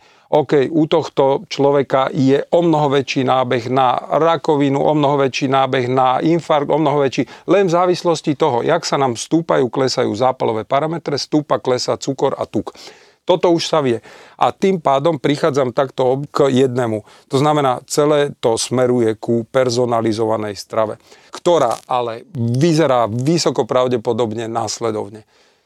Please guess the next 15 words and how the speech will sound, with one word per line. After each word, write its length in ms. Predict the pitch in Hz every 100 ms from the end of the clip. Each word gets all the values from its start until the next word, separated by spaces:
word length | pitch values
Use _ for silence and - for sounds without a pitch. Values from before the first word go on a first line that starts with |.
| _ _ _ -
Ten 160 | 143
tanier, 320 | - 143 165
o 80 | 143
ktorom 320 | 135 147 135
tu 80 | 123
opakovane 640 | 226 165 - 127 143 131 117
hovoríme, 480 | 123 135 131 135
ktorý 240 | 117 135 120
zostavili 640 | 110 123 - 131 123 117
v 80 | 113
rámci 400 | 117 123 - 113
Lancetu 880 | 95 - 117 127 131 - 120 117 104
taká 320 | 110 - -
komisia, 640 | - 147 160 120 - 131
ktorá 480 | 117 - 117 113 113